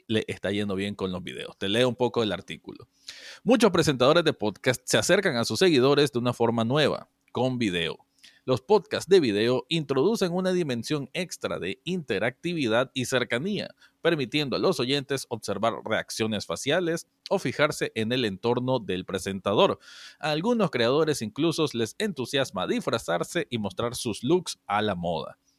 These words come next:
El cambio hacia los podcasts de video se está produciendo en todo el mundo y en el mercado latinoamericano, concretamente,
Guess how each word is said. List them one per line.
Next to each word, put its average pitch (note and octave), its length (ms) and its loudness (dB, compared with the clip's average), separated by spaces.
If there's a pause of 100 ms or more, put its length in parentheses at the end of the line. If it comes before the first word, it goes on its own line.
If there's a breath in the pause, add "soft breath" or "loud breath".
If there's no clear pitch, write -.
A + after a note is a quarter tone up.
(400)
El D3 180 2
cambio G3+ 460 2
hacia D#3 220 2
los A2 140 -2
podcasts - 440 -2
de E3 100 0
video B2 480 2
se B2 140 0
está E3+ 240 2
produciendo C#3+ 640 0
en B2 80 -4
todo F#2+ 260 2
el G#2 80 2
mundo C#3+ 400 2 (220 soft breath)
y F3 80 4
en G#3 80 6
el F#3+ 100 2
mercado A#2+ 540 2
latinoamericano, G2 1300 -2
concretamente, B2 960 -4